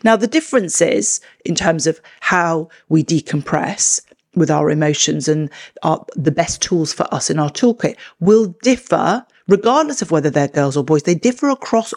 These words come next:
all boys. They differ across all girls. So let's not get caught up in this. This is what, this is what girls do to manage their emotions, and this is what boys do. S-, view it very much as very,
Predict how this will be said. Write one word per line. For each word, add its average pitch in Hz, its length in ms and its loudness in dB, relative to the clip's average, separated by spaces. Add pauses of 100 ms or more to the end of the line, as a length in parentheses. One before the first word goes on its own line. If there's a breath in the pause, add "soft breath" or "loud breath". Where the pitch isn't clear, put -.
(140)
all 240 300 4
boys. 151 400 -2
They 156 120 2
differ 196 240 0
across 214 300 -2 (160)
all 196 320 2
girls. 175 600 0 (220 loud breath)
So - 160 0
let's 202 380 2
not 262 220 0
get - 220 -4
caught 196 360 2
up 170 200 -4
in 151 100 0
this. 147 240 0 (300 loud breath)
This 170 180 2
is 214 100 0
what, 247 220 2 (160)
this 185 160 -2
is 190 160 -2
what - 240 -2
girls 175 420 2
do 170 460 0 (240 loud breath)
to 156 100 -4
manage 143 300 0
their 151 160 2
emotions, 143 440 0
and 151 120 -2
this 160 140 -2
is 143 100 -2
what 156 200 2
boys 143 320 0
do. - 260 -2 (300 loud breath)
S-, - 300 -8
view 190 360 4
it - 140 2
very 180 400 0
much - 380 -2
as - 180 -8 (440)
very, 175 320 0